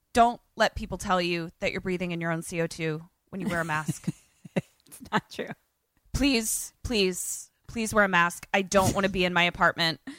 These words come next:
Speaker 1: for the rest of my life. And you guys are fucking my shit up. Not you guys, but you know who you are. If you're,
Speaker 2: <laughs>
Speaker 1: if you are.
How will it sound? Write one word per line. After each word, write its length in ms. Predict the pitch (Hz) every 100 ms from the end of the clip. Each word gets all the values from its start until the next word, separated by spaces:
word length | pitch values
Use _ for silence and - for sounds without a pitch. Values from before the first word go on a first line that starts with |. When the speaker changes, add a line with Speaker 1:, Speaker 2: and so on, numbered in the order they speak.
| - _ _ -
Speaker 1:
for 140 | 185
the 80 | 180
rest 240 | 170 -
of 40 | 180
my 100 | 180
life. 580 | 175 156 156 - - - _ -
And 280 | 185 175 175
you 440 | 170 180 180 180
guys 420 | 180 170 170 170 -
are 300 | 170 165 165
fucking 520 | - 175 165 175 170
my 280 | 165 156 160
shit 420 | 160 - 160 151 -
up. 260 | 165 - -
Not 240 | 311 370
you 100 | 220
guys, 480 | 180 135 156 - - -
but 200 | 247 - -
you 100 | 330
know 140 | 285
who 100 | 202
you 160 | 185 170
are. 280 | 135 151 180 _ -
If 260 | 185 - - -
you're, 140 | 170 -
Speaker 2:
<laughs> 100 | -
Speaker 1:
if 220 | 240 - 185
you 280 | 151 170
are. 260 | 165 160